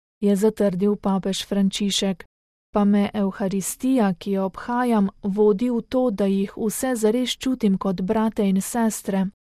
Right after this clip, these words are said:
Mi pomaga, da v njih spoznam Jezusovo obličje. Hodimo k maši, ker ljubimo Jezusa in želimo pri evharistiji biti deležni njegovega trpljenja in vstajenja.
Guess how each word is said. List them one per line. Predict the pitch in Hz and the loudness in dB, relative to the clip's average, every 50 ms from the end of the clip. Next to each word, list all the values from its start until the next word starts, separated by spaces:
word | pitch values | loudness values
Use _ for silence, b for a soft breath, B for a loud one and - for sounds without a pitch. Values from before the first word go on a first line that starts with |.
| _ _ _ _ _ - | _ _ _ _ _ 0
Mi | 208 208 214 | 2 2 4
pomaga, | 208 - 214 202 202 202 208 233 240 254 262 | 4 2 2 4 4 4 2 2 2 0 0
da | 240 254 247 | 2 2 0
v | 240 | 0
njih | 240 247 262 262 - | 0 0 -2 -4 -6
spoznam | - - - - 262 240 226 226 226 220 226 233 | -10 -6 -2 -2 -2 0 0 0 0 2 2 2
Jezusovo | 240 233 214 208 208 202 - 247 233 - - 254 226 226 226 208 | 2 2 4 4 2 2 0 -4 -6 -2 -2 -2 0 2 2 2
obličje. | 196 190 226 254 254 254 - - 208 190 190 196 - _ _ _ _ _ _ _ _ _ _ | 0 0 -2 -4 -4 -4 -4 -2 -2 0 -2 -2 -4 _ _ _ _ _ _ _ _ _ _
Hodimo | - - - 262 277 262 277 269 247 208 202 | -16 -4 -2 -2 0 2 2 2 2 2 2
k | 185 - | 2 0
maši, | - 208 208 208 214 220 - - 262 240 | 0 2 2 2 2 0 0 -2 -2 -4
ker | - - 233 208 185 | -2 -2 0 0 0
ljubimo | 196 226 247 269 233 233 220 202 196 202 | 0 0 0 0 2 2 2 2 4 2
Jezusa | 202 202 226 240 247 240 - 240 226 - - - 208 202 - - - | 2 0 0 -2 -2 -2 -4 -4 -4 -2 -2 0 0 0 -2 -2 0
in | 226 220 220 | 2 2 2
želimo | 208 208 220 226 233 254 269 277 262 | 6 6 6 6 6 2 -2 -2 -2
pri | 240 - 196 214 | -2 0 0 2
evharistiji | 202 196 196 - 220 202 196 202 190 - - - 247 254 254 233 | 2 2 0 0 -2 -2 0 -2 -2 -4 -6 -4 -2 -2 0 0
biti | 196 226 240 233 - 226 202 | 0 -2 -2 -2 -2 -2 2
deležni | 185 214 202 202 202 202 208 202 247 254 254 | 4 4 4 4 2 2 0 0 -2 -2 -2
njegovega | 254 254 254 226 214 202 202 208 226 214 220 214 | -2 -2 0 0 0 0 2 0 0 0 0 -2
trpljenja | - - 196 196 - - 226 233 240 240 240 240 233 214 202 208 | -2 -4 -6 -6 -6 -6 -4 -2 -2 0 2 2 2 2 2 0
in | - 214 202 208 | 0 0 0 0
vstajenja. | 214 - - - 247 233 233 226 214 202 196 190 196 196 190 | -2 -4 -4 -2 0 0 2 2 4 4 4 4 2 2 0